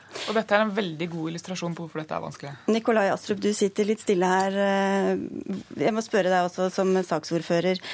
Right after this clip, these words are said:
Speaker 2: Eh, dere sier at dette er vår tids store utfordring. Nå skal det snart være et nytt, eh, toppmøte i Rio. Landene sliter med å bli enige på verdens basis. Vi er et rikt land med en konsensuspreget politikk. Hvorfor klarer ikke dere partiene å bli enige om en så viktig sak?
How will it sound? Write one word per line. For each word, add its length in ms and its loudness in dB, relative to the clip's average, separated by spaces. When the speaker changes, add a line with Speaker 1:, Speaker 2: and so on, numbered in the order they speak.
Speaker 2:
Eh, 140 2
dere 360 2
sier 220 4
at 100 -2
dette 180 0
er 140 2
vår 160 0
tids 340 -2
store 380 2
utfordring. 500 2
Nå 80 0
skal 200 -2
det 80 -4
snart 260 0
være 180 2
et 60 -2
nytt, 280 -2
eh, 120 2
toppmøte 540 0
i 100 4
Rio. 360 2
Landene 360 4
sliter 320 0
med 140 4
å 40 -2
bli 120 2
enige 580 4
på 100 0
verdens 360 0
basis. 640 0
Vi 240 2
er 440 0
et 320 -2
rikt 420 0
land 340 2
med 240 2
en 100 2
konsensuspreget 1300 -2
politikk. 460 -2
Hvorfor 580 2
klarer 320 0
ikke 160 -4
dere 180 0
partiene 360 0
å 60 -2
bli 140 0
enige 300 0
om 80 0
en 100 -2
så 140 -2
viktig 240 -10
sak? 240 -12